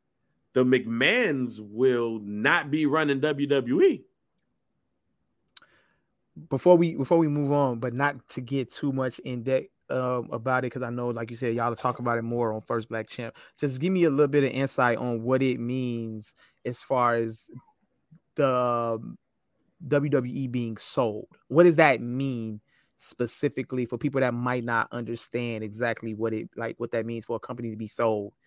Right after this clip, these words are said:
Speaker 2: elsewhere or sold to other, you know? Like, what does that actually, what does that mean for
Speaker 1: I
Speaker 2: W W E?
Speaker 1: mean, what that means is, is that Vince Mc-, Vince McMahon, so Vince McMahon, just to give y'all a brief synopsis, Vince McMahon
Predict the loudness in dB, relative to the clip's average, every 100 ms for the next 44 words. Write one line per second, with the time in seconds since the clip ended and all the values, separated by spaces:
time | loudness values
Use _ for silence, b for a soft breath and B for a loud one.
0 | _ _ -4 -2 -4 -8 -10 _ _ -8
1 | -4 -2 -4 -4 -6 -6 -6 -8 -10 -10
2 | -10 -12 _ _ _ _ _ _ _ -2
3 | 0 4 4 6 4 2 -2 -6 -8 -10
4 | -18 -20 -16 -6 -4 -2 -2 -4 -16 _
5 | -10 -4 -2 2 2 2 0 0 2 2
6 | 2 -2 -2 -4 -2 -2 -4 -6 0 0
7 | 2 -2 -4 -12 -16 -12 -8 -6 -6 -4
8 | 0 2 4 2 -2 -8 _ -12 -8 -6
9 | -8 -8 -10 -4 -2 0 -2 -6 -12 _
10 | _ -6 -6 -6 -10 -6 -4 -2 -2 -2
11 | -6 -8 -6 -8 -10 -12 -10 -12 -12 -12
12 | -12 -14 _ b b b _ -6 -2 0
13 | 0 -2 2 4 4 0